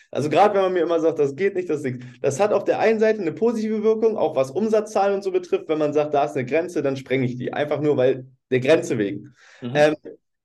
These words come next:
Speaker 1: hat aber auf der anderen Seite auch den Nachteil, dass ich ein sehr sturer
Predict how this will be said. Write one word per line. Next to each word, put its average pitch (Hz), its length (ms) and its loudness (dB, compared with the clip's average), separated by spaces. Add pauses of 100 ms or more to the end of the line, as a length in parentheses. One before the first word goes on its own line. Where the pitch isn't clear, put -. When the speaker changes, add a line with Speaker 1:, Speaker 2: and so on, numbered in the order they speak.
(320)
Speaker 1:
hat 202 160 4
aber 220 100 8
auf 208 80 4
der 208 120 4
anderen 247 200 4
Seite 170 260 4
auch 196 300 4
den 160 160 -2
Nachteil, 202 300 0
dass 165 120 0
ich 208 100 -12
ein 175 120 -4
sehr 185 300 4
sturer 202 800 0